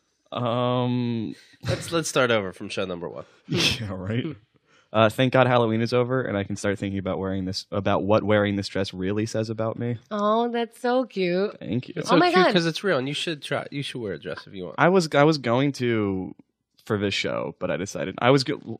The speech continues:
Speaker 1: honestly the night of Halloween 'cause I wore a dress 'cause that was my costume. Uh, the next day we were helping Emmy out. I was gonna wear the dress to that, but I was like, "No, there, that's a lot of walking around, and the dress would get in the way."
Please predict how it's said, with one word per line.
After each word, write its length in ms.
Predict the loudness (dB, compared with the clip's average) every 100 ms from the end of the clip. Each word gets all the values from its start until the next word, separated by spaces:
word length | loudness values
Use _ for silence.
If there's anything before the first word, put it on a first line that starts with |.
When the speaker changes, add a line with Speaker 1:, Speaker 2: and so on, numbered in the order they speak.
| 0
Speaker 1:
honestly 420 | 4 4 4 2
the 120 | 0 2
night 200 | 2 2
of 60 |
Halloween 300 | 2 0 0
'cause 140 | -4 -6
I 40 |
wore 200 | -4 -6
a 40 |
dress 300 | -6 -8 -8
'cause 140 | -10 -10
that 100 | -10
was 140 | -10
my 100 | -10
costume. 560 | -6 -8 -8 -10 -10 -12 _ _ _ _ _ -2
Uh, 400 | 2 2 2 2
the 120 | 2
next 220 | 2 2
day 220 | 0 2 2
we 140 | 0
were 100 | -2
helping 260 | -2 -2 -2
Emmy 200 | 0 -2
out. 120 | 0
I 60 | 0
was 140 | 0
gonna 200 | 0 2
wear 140 | 2
the 80 | 0
dress 240 | -2 -4 -4
to 60 |
that, 200 | -8 -8
but 80 | -8
I 40 | -8
was 120 | -6
like, 140 | -8 -8
"No, 360 | -4 0 0 0
there, 160 | -2 -2
that's 220 | -2 -2
a 40 | -2
lot 220 | -2 -2
of 80 | -2
walking 300 | -4 -4 -8
around, 340 | -6 -4 -6
and 100 | -8
the 40 |
dress 280 | -6 -6 -6
would 80 | -8
get 140 | -8
in 40 | -6
the 80 | -4
way." 220 | -2